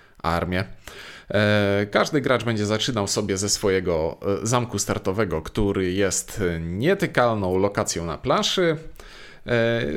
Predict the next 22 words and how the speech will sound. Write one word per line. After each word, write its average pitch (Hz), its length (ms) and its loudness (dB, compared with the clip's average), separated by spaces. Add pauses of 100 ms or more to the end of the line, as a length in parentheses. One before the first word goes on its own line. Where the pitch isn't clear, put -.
(100)
w - 60 -20
której 226 440 4
to 120 140 4
będziemy 104 400 0
sobie 98 240 2
rosnąć 113 340 0
w - 60 -2
siłę, 220 240 4
nabudowywać 113 520 2
jednostki, 110 320 0
nabudowywać 101 920 -2
jednostki 196 480 -2 (380)
i 160 140 2
później 165 460 2
te 110 140 4
jednostki 110 580 0
wysyłać 143 540 2
na 90 100 -2
planszę 110 360 0
w - 40 -6
celu 104 280 2
podbicia 98 580 -2